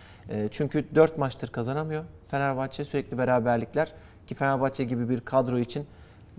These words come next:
beraberliğin benim gözümde mağlubiyetten çok da fazla farkı yok. Örnek veriyorum, Başakşehir maçındaki beraberlik gibi. Ee, Galatasaray attığın son dakika golü seni çok sevindirmiş olabilir ama kendi sahanda bir derbiden iki puan kaybetmiş olarak bakmak lazım.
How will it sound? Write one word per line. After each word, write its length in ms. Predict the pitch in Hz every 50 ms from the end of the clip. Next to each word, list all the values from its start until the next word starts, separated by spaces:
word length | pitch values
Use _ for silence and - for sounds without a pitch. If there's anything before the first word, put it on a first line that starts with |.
| - - -
beraberliğin 760 | 110 104 123 127 131 127 120 117 123 123 123 123 139 135 117
benim 240 | 123 127 139 135 127
gözümde 320 | 120 117 104 110 120 127 139
mağlubiyetten 640 | 127 117 117 120 117 110 120 120 - - 123 120
çok 240 | - - 120 - -
da 60 | 123
fazla 320 | - - 117 117 107 117 113
farkı 400 | - - 113 110 110 - - 123
yok. 200 | 147 165 - -
Örnek 300 | 131 123 120 113 - -
veriyorum, 260 | 104 110 131 135 147
Başakşehir 420 | 143 131 - 127 120 - - 110 101
maçındaki 400 | 101 101 - 120 123 - 147 139
beraberlik 600 | 120 113 113 110 101 113 110 104 101 - - -
gibi. 260 | 101 90 123 135 160 - - - - - - - - - - - - -
Ee, 280 | 113 113 107 104 107 - - - 120
Galatasaray 480 | 131 139 135 135 135 - 135 131 131
attığın 220 | 127 123 - - 127
son 300 | 120 - 139 131 127 123
dakika 200 | 127 123 - 123
golü 240 | 110 120 120 120
seni 220 | 120 - 127 123 117
çok 180 | - 131 -
sevindirmiş 500 | - - 123 120 120 113 117 113 107 -
olabilir 300 | 113 113 110 110 117 147
ama 220 | 147 135 135 143 -
kendi 260 | - 117 123 139 151
sahanda 460 | - - 127 110 107 123 135 143 139
bir 160 | 139 127 120
derbiden 480 | 127 139 135 117 92 110 - 147 165 - -
iki 160 | - - 117
puan 220 | - 139 127 127
kaybetmiş 420 | 117 - 117 113 107 - 107 - -
olarak 300 | 107 107 107 107 - -
bakmak 400 | 104 98 - - 104 101 - 104
lazım. 280 | 104 107 117 151 156